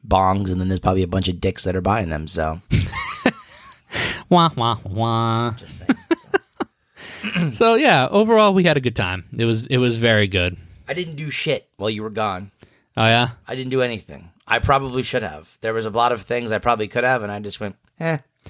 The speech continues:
Speaker 2: But you know what? You, you know, sometimes you just gotta take a moment and
Speaker 1: Yeah, but I feel like I do that every weekend, and I, I, there is stuff I do need to do, and I haven't done it yet.
Speaker 2: But you have a physical job like me, so, I mean, I understand, like, if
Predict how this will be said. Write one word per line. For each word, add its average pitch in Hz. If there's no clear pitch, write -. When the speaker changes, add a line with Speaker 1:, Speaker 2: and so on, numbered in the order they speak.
Speaker 2:
But -
you 208
know 202
what? 202
You, 156
you 160
know, 135
sometimes 131
you 135
just 143
gotta 131
take 139
a 131
moment 123
and 131
Speaker 1:
Yeah, 127
but 117
I 117
feel 131
like 131
I 113
do 110
that 101
every 101
weekend, 92
and 85
I, 90
I, 113
there 127
is 135
stuff 110
I 104
do 104
need 107
to -
do, 92
and 95
I 104
haven't 101
done 101
it 85
yet. -
Speaker 2:
But -
you 285
have 233
a 151
physical 156
job 143
like 107
me, 139
so, 110
I 110
mean, 117
I 131
understand, 123
like, 104
if 101